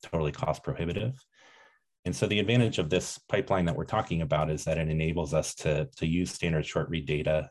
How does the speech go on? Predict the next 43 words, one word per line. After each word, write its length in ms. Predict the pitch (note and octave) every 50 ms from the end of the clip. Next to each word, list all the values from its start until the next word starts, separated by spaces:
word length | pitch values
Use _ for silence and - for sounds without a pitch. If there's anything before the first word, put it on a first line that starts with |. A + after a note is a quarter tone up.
| _
such 240 | - - F2+ - -
as 80 | - C#2+
what 120 | E2 D2+
we 120 | C#2+ D2+ C2+
have, 420 | - F#2+ G2+ G2 F2+ D#2 - - - - -
and, 340 | E2 D#2+ D#2 D#2+ D#2 - - - - - - - - _ _ -
you 80 | - F#2
know, 80 | F2
still, 500 | - - - - F#2+ F#2 F2 D#2+ D#2 - - _ _ -
uh, 300 | - E2+ D#2+ D#2 D#2 D#2
be 180 | C2+ C2+ - F2+
able 140 | - F2 D#2+
to 80 | D2
call 300 | - - - D#2 D#2 D2+
structural 400 | D2 - - - D2 - - D#2+
variants 400 | D2 D2+ D2 D2 D2+ C#2+ C2+ -
and 80 | D2+ D2+
look 140 | D#2+ D#2+ -
at 100 | D2 C2+
those 220 | D#2 D2+ C#2+ -
within 240 | D#2 D2 - D#2 D2+
our 80 | C#2+ C#2+
data 240 | - F2+ G2 F#2
set. 320 | - - - D2 C#2+ D#2 C#2 - _ -
And 120 | - D2+ -
so 320 | - - F2 E2+ - - _ _ _ _ _ _ _ _ _ _ - _ - - - _ _ _ _ -
most 300 | G#2 A#2 C#3 C#3 - E3
of 60 | D3
the 80 | C#3 -
approaches 420 | - - G#2+ G2+ - G#2 F#2 -
that 180 | F2+ E2 D2 E2+
look 200 | F#2 F2 - F2+
at 80 | F2 -
structural 340 | - E2+ D#2 - - D#2
variants 240 | D#2 E2 E2 D#2 -
right 160 | E2+ D#2 C#2
now 140 | E2+ E2 D#2+
are 100 | D#2 D#2
what 140 | D#2+ D#2+ D#2+
are 80 | D#2+ -
called 300 | - D#2+ D#2 D2+ - -
ensemble 560 | - E2 D#2 - - - D#2+ E2 E2+ F#2+ G2+
methods. 520 | G2+ G2 - - A2 B2 C3 C3 - -